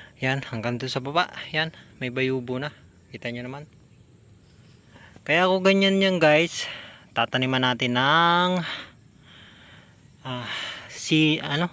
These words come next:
yung dahon ng sibuyas. Ayan.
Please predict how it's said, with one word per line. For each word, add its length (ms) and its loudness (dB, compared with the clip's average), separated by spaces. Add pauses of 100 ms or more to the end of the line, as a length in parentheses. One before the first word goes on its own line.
(760)
yung 320 -2
dahon 240 4
ng 240 -2
sibuyas. 800 0 (1500)
Ayan. 240 -10